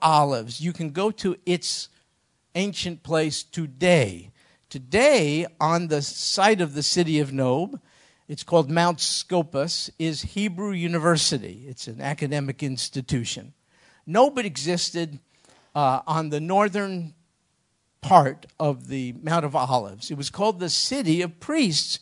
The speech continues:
because it is likely the tabernacle was there until the temple was accessible. David went there and met with one of the priests named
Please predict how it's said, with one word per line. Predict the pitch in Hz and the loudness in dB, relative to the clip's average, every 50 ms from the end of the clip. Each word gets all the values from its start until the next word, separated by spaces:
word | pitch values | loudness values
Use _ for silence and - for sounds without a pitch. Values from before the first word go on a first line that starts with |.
| _ - - - - _ | _ -20 -20 -20 -20 _
because | - 143 - 165 151 151 147 | -18 -12 -6 -4 -4 -4 -4
it | 160 156 147 | -4 -6 -4
is | 160 151 139 170 | -6 -6 -6 -4
likely | 160 - 214 262 254 - 151 156 156 156 160 | 0 2 2 2 2 -2 -2 0 0 0 -2
the | 135 139 165 180 180 - - | -2 -2 -2 -2 -2 -6 -8
tabernacle | - - - - 226 269 294 285 311 220 202 185 170 160 147 - - 147 147 143 143 143 | -8 -8 -4 -2 0 0 0 0 0 -2 0 0 0 0 -2 -2 -4 -4 -4 -2 -2 -2
was | 139 156 156 151 135 117 | 0 2 2 2 2 -2
there | 120 127 135 135 139 156 196 247 320 339 339 - _ _ _ _ _ _ _ _ _ - | 0 0 2 2 2 2 0 0 -2 -2 -4 -8 _ _ _ _ _ _ _ _ _ -8
until | 160 139 143 135 - - 190 196 196 | -8 -8 -8 -8 -4 -2 -2 -2 -2
the | 170 160 160 | -2 -6 -10
temple | 151 - 180 180 170 156 - - 139 127 117 110 _ _ _ _ _ - | -8 -2 -2 -2 -2 -2 -4 -8 -8 -8 -8 -10 _ _ _ _ _ -10
was | 135 135 120 113 | -8 -6 -6 -6
accessible. | 139 - - - - 147 123 - - - - - - - - _ _ _ _ _ _ - - _ _ _ _ _ _ _ _ 135 127 | -6 -4 -4 -2 -2 0 0 -2 -4 -4 -6 -12 -14 -20 -20 _ _ _ _ _ _ -20 -20 _ _ _ _ _ _ _ _ -14 -4
David | 139 208 247 285 294 254 277 277 220 196 | 0 0 2 2 0 -2 -4 -6 -4 -6
went | 165 160 185 190 185 175 - - | -6 -4 -4 -4 -4 -6 -8 -8
there | - 107 101 107 110 127 135 143 - _ _ _ _ _ _ _ - | -10 -8 -8 -8 -10 -12 -12 -16 -18 _ _ _ _ _ _ _ -8
and | 165 165 156 151 156 170 | -6 -6 -6 -6 -4 -2
met | 185 233 254 254 - | -2 -2 -2 -4 -8
with | 175 180 185 175 - - | -6 -6 -6 -6 -8 -12
one | 147 120 127 160 190 226 240 | -16 -8 -4 -2 -2 0 -2
of | 233 180 165 | -4 -4 -8
the | 185 | -12
priests | 156 - - - 196 185 143 131 - - - - 127 | -14 -12 -8 -6 -4 -4 -2 -2 -4 -4 -4 -6 -6
named | 147 156 156 160 156 143 | -4 -4 -4 -4 -4 -6